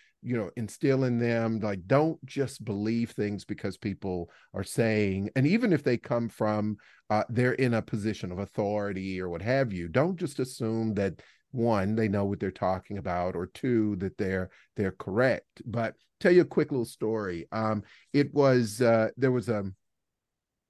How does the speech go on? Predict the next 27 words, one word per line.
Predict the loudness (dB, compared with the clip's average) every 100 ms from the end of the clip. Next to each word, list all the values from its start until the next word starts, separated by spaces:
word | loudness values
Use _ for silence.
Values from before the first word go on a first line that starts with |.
| _ -4
uh, | 0 0 -2
uh, | -2 -4 -6
a |
snowstorm. | -6 2 6 6 2 -2 -2 -2 -4 -4 -2
I | 0
have | 0
a |
home | 2 2 2
in |
Connecticut, | -2 -2 -2 -2 -4 -6 -8 -20 -20 -20 -8
and | -2 0 0 0 0
there's | -2
a | -4
snowstorm | 2 4 4 2 -2 0 2 2 2 0
there, | 0 0 0 0 -2 -4 -8 -20 _
uh, | 0 0 2
some | 2 2
years | 4 2 0
ago, | 0 2 2 0
and | -2
it |
was | -6
a | -8 -10 -4
big | 2 2 2
storm. | -2 -2 2 2 2
And, | 0 -2 -8 _ _
and, | -6 -4 -4 -4 -6 -8 -10